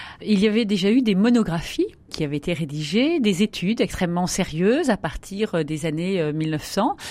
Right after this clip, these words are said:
mais finalement toujours écrites à partir des mêmes documents, certainement les plus accessibles, comme son inventaire après décès, euh,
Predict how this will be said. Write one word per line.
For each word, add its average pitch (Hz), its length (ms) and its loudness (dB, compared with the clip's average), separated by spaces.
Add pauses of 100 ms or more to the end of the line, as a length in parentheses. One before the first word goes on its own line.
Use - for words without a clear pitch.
(240)
mais 220 320 4
finalement 269 420 2
toujours 294 600 0
écrites 294 420 0
à 254 60 0
partir 220 280 -2
des 240 120 -2
mêmes 254 400 2
documents, 214 680 -2
certainement 214 520 -2
les 247 140 2
plus 190 240 -2
accessibles, 233 840 -2
comme 196 380 -2
son 160 220 -6
inventaire 170 360 0
après 170 200 -4
décès, 180 640 2
euh, 151 320 -2